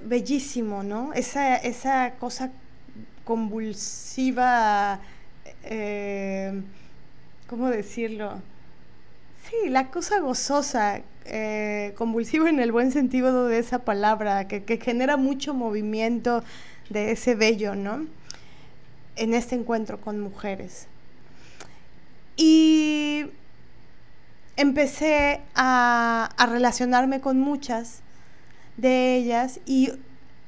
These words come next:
volví a tener esta sensación que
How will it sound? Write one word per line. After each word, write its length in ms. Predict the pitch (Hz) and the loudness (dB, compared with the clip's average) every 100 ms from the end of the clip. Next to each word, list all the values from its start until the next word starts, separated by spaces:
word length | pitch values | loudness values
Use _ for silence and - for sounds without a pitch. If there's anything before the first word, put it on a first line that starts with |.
| - 233 | -8 2
volví 440 | 277 269 302 339 | 4 6 8 8
a 180 | 330 330 | 6 2
tener 640 | 320 311 311 294 294 - - | 2 4 4 2 0 -4 -4
esta 600 | 269 - 320 302 285 285 - - - - - - | -4 -2 2 2 2 -2 -14 -14 -14 -14 -12 -4
sensación 1040 | 285 269 254 262 262 - 285 262 262 262 - - - - - - - - - - - - - - - - - - - - - | 2 2 2 0 -2 -2 0 2 0 -2 -10 -14 -14 -14 -14 -14 -14 -14 -14 -14 -14 -14 -14 -14 -14 -14 -14 -14 -14 -14 -4
que 1120 | - 254 240 240 240 240 240 240 233 233 - | 2 2 4 2 0 0 0 0 -2 -2 -6